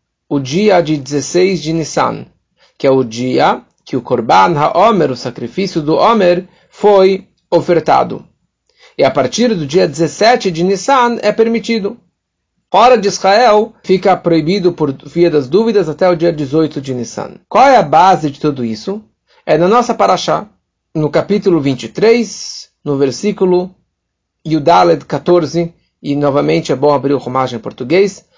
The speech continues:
para poder acompanhar também o Rashi. A Torá descreve, "Velechem vekali vecharmel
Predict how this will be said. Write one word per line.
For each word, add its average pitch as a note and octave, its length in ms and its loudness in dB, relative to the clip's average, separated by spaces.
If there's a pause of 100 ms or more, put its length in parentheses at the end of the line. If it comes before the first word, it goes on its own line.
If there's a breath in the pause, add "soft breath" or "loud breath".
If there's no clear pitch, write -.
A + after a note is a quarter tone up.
(140)
para D#3+ 160 -2
poder D#3+ 220 0
acompanhar D3 520 0
também D3 500 -2 (400)
o D3+ 320 0
Rashi. B2+ 460 0 (640 soft breath)
A D3 80 0
Torá A3 240 4
descreve, G3 640 0
"Velechem F3 520 0
vekali E3 460 0
vecharmel F#3 800 -2